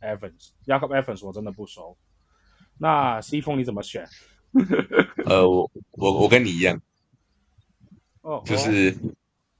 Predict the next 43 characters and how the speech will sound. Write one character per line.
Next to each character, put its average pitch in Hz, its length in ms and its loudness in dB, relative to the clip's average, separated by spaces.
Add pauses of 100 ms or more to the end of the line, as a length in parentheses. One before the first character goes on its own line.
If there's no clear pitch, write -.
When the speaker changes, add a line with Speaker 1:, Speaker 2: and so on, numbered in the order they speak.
(600)
Speaker 2:
虽 - 360 8
然 131 160 10
Nico 131 340 8
Mannion 113 420 6
现 110 120 4
在 104 80 2
状 98 160 2
况 101 120 4
很 90 100 0
迷， 71 220 -10
因 85 140 0
为 92 60 6
他 98 120 4
现 95 120 4
在 92 60 4
在 95 80 4
海 78 180 0
外 76 240 2
嘛， - 100 -6 (800)
但 123 220 6
以 92 160 -2
上 110 300 4
季 110 240 2
来 90 180 8
说， 98 420 2 (1120)
他 117 160 2
真 113 180 0
的 92 360 6 (960)
就 101 120 -6
是 92 400 -2 (840)
颇 101 280 4
有， 85 360 4 (200)
颇 104 280 6
有 95 140 10
那 104 100 4
种 80 300 2 (460)
欧 107 220 10
洲 107 200 8
控 104 280 4
卫 92 140 6
的 85 120 2
那 92 120 2
种 73 240 -2